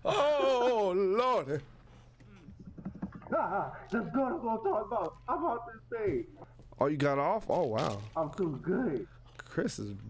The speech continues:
Speaker 1: he putting in work.
Speaker 2: I'm getting better.
Speaker 1: He getting
Speaker 2: I'm getting
Speaker 1: putting in the
Speaker 2: better.
Speaker 1: work, baby. Now if I could find another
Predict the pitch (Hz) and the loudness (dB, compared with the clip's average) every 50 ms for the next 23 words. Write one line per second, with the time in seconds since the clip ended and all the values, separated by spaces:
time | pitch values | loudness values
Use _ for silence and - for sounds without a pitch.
0 | 110 - - - 117 156 233 - - 120 110 107 104 101 98 98 120 - - 226 | -12 -10 -8 -6 -6 -6 -4 -2 0 0 0 0 0 0 0 2 2 2 2 2
1 | 214 180 147 127 113 107 104 - - 139 165 180 190 151 120 110 - - - - | 2 2 2 2 0 -2 -4 -6 -4 -2 -2 0 0 -2 -4 -6 -8 -12 -20 -20
2 | - - - - - - - - - - - 147 127 117 104 - - - 151 131 | -20 -20 -20 -20 -20 -20 -20 -20 -10 -2 0 2 2 2 0 0 2 2 2 4
3 | 127 120 117 110 110 113 110 117 139 185 254 349 - - - 131 123 117 151 151 | 2 2 2 2 0 0 0 2 4 4 4 4 4 2 0 -2 0 2 2 2
4 | 156 143 135 156 147 - - - - - - - - - - - - - - - | 2 0 -2 -6 -12 -12 -16 -20 -20 -20 -20 -20 -20 -20 -20 -20 -20 -20 -20 -20
5 | - - - - - - - - - - - - - - - - - - 170 180 | -20 -20 -20 -20 -20 -20 -20 -20 -20 -20 -20 -20 -20 -20 -20 -6 0 2 4 4
6 | 160 156 131 117 104 - - 208 226 226 208 190 170 170 175 170 | 4 2 0 -2 0 2 4 4 4 4 2 2 2 2 2 2